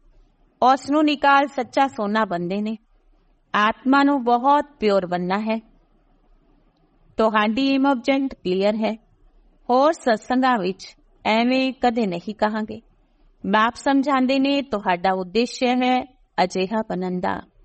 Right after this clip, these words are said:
ਇਹ ਵੀ ਜਾਣਦੇ ਹੋ ਡਰਾਮਾ ਅਨੁਸਾਰ ਅਸੀਂ ਅੱਧਾ ਕਲਪ ਰਾਵਣ ਦੇ ਸੰਗ ਵਿੱਚ ਵਿਕਾਰੀ ਬਣੇ ਹਾਂ।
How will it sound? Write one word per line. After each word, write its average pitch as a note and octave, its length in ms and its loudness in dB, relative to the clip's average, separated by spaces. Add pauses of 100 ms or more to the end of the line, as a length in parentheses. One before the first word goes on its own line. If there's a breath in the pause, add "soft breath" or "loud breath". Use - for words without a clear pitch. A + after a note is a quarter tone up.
(480)
ਇਹ C4 180 2
ਵੀ D#4 140 2
ਜਾਣਦੇ F#3 640 -2
ਹੋ A3 200 2
ਡਰਾਮਾ F3+ 340 -2
ਅਨੁਸਾਰ G3+ 460 -4 (760)
ਅਸੀਂ C#4 260 -2
ਅੱਧਾ B3+ 260 0
ਕਲਪ C#4+ 440 -2
ਰਾਵਣ F#3+ 340 2
ਦੇ B3 280 0
ਸੰਗ F3+ 360 -4
ਵਿੱਚ F#3+ 300 -4
ਵਿਕਾਰੀ F3+ 440 -2
ਬਣੇ F3+ 400 -6
ਹਾਂ। G3 200 -6